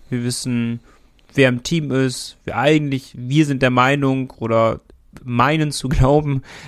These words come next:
dass das Team vollzählig ist. Da wird keiner mehr verpflichtet.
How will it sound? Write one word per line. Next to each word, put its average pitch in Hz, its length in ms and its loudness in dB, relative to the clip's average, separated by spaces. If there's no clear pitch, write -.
dass 139 220 0
das 123 180 -4
Team 127 260 -2
vollzählig 147 600 -2
ist. 139 260 -6
Da 113 120 -6
wird 113 180 -8
keiner 120 300 0
mehr 117 160 0
verpflichtet. 143 680 -6